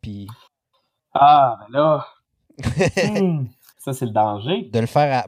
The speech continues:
Speaker 1: pour eux ?
Speaker 2: C'est le danger, puis ça, c'est à la fois le jeu, tu sais, parce que c'est un jeu, le slam, hein. C'est, c'est, c'est un jeu, c'est ni plus ni moins.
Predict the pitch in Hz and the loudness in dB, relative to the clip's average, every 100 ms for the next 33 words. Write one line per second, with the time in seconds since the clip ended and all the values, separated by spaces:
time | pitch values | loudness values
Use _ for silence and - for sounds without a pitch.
0 | - 147 135 175 233 - _ - 135 139 | 0 2 2 0 -4 -6 _ -6 2 2
1 | 147 135 226 - 143 131 131 - 127 127 | 2 0 -6 -4 0 0 0 -2 0 0
2 | - 202 147 107 139 190 131 - 180 170 | -2 -6 -6 -6 -2 -2 -4 -12 -10 -8
3 | - 170 180 165 135 190 190 127 127 113 | -6 -4 -2 -2 -4 -6 -6 -10 -8 -8
4 | 104 110 127 _ _ - 117 117 - 120 | -8 -14 -18 _ _ -10 -6 -6 -6 -8
5 | - - 120 117 110 139 147 - 120 113 | -8 -8 -6 -6 -6 -8 -8 -12 -12 -10
6 | 110 107 101 110 131 151 156 165 190 160 | -10 -10 -12 -6 -4 -4 -2 -2 -2 -2
7 | 135 131 123 120 | 0 2 0 0